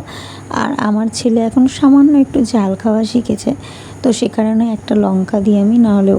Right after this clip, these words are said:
ও খেতে পছন্দ করে না, একটু হালকা ঝাল ঝাল হলে বেশ খেতে পছন্দ করে। আর আজকে না ক্যামেরাটা ভীষণ নড়ছিল, কেননা আমার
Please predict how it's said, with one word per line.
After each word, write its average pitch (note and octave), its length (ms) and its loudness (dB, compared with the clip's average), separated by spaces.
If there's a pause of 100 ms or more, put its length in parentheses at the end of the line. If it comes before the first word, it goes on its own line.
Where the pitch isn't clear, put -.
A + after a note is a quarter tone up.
(140)
ও - 20 2 (260)
খেতে G#3 220 -2 (100)
পছন্দ G#3 320 2 (120)
করে G3 220 -2
না, G3 40 -2 (120)
একটু - 200 -2 (400)
হালকা C4 360 -2
ঝাল A3 220 2
ঝাল G#3+ 180 2
হলে A3+ 200 4
বেশ A3+ 200 2
খেতে G#3 200 -2 (100)
পছন্দ F#3+ 340 0 (120)
করে। A3 200 0 (760)
আর G#3+ 80 2 (120)
আজকে - 300 -4
না D4 60 4 (200)
ক্যামেরাটা G3 440 0 (120)
ভীষণ A3 300 0 (100)
নড়ছিল, G3+ 440 0 (520)
কেননা G#3+ 320 0 (180)
আমার G3 240 2